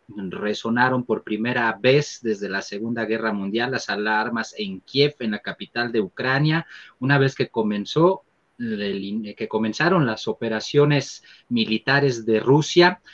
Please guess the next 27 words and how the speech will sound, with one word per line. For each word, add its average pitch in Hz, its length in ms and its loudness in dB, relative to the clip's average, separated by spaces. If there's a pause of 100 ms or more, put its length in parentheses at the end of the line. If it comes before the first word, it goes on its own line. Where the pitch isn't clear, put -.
(220)
en 101 100 -6
la 104 100 -2
zona 135 580 2 (100)
este 117 560 2
de 92 200 -4
Ucrania. 98 680 -2
Esto 143 240 -2
que 139 80 -2
estamos 147 340 0
viendo 139 500 2
en 120 160 0
pantalla 139 840 -2
es 123 360 -2 (300)
lo 117 240 4
que 123 160 2
generó, 139 560 6
evidentemente, 151 1120 4 (100)
esa, 110 360 -4
lo 101 140 -8
que 107 120 -4
generaron 123 600 0
esas 120 280 -8
sirenas. 160 640 2 (340)
Recordemos 143 760 6
que 143 100 2
hasta 135 460 4
hace 147 760 6